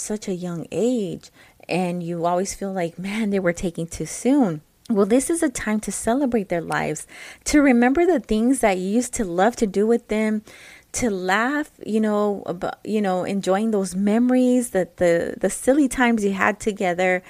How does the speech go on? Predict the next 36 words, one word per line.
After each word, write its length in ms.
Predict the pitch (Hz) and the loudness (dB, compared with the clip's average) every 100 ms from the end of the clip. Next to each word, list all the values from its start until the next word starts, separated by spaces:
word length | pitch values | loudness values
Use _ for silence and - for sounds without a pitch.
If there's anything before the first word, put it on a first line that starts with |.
| - | -12
um, 220 | - 208 | -8 0
the 100 | 214 | 0
good 280 | 196 233 240 | 4 2 2
times 360 | 247 226 208 | -4 -4 -4
you 60 | 208 | -4
had 200 | 220 190 | -4 -4
together, 520 | - 190 196 185 185 | -6 -4 -4 -2 -2
and 200 | - 208 | -2 -6
also 500 | - - 220 - 240 | -6 -6 -6 -6 -6
having 360 | 240 214 214 220 | -4 -4 -2 -4
a 60 | |
gratefulness 800 | 180 - 247 - 277 196 139 160 - - - _ | -4 -2 -2 -2 -4 -2 -2 -4 -8 -18 -20 _
for 640 | - 202 196 190 175 190 - | 0 2 2 2 0 -4 -14
the 260 | 208 277 | 0 2
things 340 | 247 - 240 262 | 2 2 0 0
that 140 | 254 | -2
they 140 | 233 220 | 0 -2
did 260 | 202 214 | -2 -4
for 180 | - 247 | -2 -2
you. 380 | 220 185 156 160 | -2 -4 -4 -6
To 160 | - | -6
be 160 | 190 208 | -2 0
able 200 | 208 233 | 0 -2
to 180 | 233 202 | -2 -4
smile 580 | - - 190 185 220 220 | -4 -8 0 2 2 2
at 160 | 165 | 0
that 300 | 165 156 - _ _ _ _ | 0 0 -2 _ _ _ _
is 180 | - 202 | -2 0
amazing 600 | 202 185 160 208 175 170 | 2 0 0 -2 -2 -6
to 100 | 196 | -6
get 180 | 180 170 | -2 -2
to 120 | - | -2
that 220 | 180 156 - | -4 -4 -4
point, 360 | 208 180 135 | -6 -6 -6
you 100 | 165 | -6
know. 260 | 165 170 | -4 -4